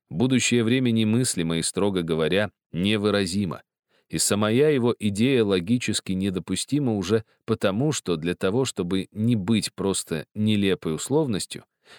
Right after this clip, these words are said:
будущее должно было бы обойтись без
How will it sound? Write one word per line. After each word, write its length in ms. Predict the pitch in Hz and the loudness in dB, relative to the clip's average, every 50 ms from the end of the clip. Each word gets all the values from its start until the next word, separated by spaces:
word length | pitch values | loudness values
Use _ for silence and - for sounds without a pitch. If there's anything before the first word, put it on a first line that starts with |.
| - _ | -14 _
будущее 460 | - 185 202 175 180 139 - 135 123 | 0 2 4 4 2 2 2 2 4
должно 460 | 113 113 107 107 101 87 95 127 151 143 | 4 4 4 4 2 2 0 0 0 2
было 220 | 127 120 117 113 | 2 2 2 2
бы 200 | 101 95 107 - - | 2 2 0 -2 0
обойтись 600 | - 98 90 98 92 90 85 - - 151 147 123 | -4 -2 0 2 2 2 0 -2 -2 -2 -2 0
без 300 | 92 90 98 - - - | 0 -2 -2 -2 -2 -6